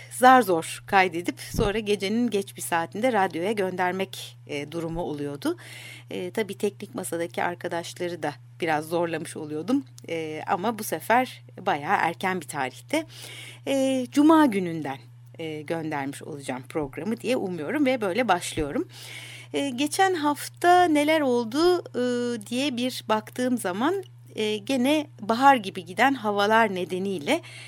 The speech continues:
geç kalınmış olan bir takım ekim dikim faaliyetleri başladı bahçemizde. E, bu da sembolik ölçekte bile olsa bana çok iyi geldi. E, mesela elimizde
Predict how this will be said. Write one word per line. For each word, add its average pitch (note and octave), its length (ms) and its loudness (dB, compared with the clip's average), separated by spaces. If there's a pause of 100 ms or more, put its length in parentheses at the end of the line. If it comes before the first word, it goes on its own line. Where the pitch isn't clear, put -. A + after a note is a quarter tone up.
(160)
geç C4+ 260 0
kalınmış F#3 480 -6
olan D4 300 2
bir B3 100 -2
takım D4+ 340 -4 (320)
ekim D4+ 440 0
dikim C4+ 360 2 (140)
faaliyetleri E3 920 -2 (280)
başladı D3 520 -4 (240)
bahçemizde. D3+ 720 -4 (540)
E, G#3 300 -4
bu B3+ 100 -4
da D#4+ 200 2
sembolik B3+ 840 2
ölçekte E3+ 600 -6
bile F3 160 -6
olsa E3+ 440 0
bana G#3+ 300 0
çok - 300 -2
iyi C#3+ 140 -8
geldi. C3 380 -10 (500)
E, G3+ 260 -2
mesela A#3+ 540 4
elimizde G#3+ 720 -2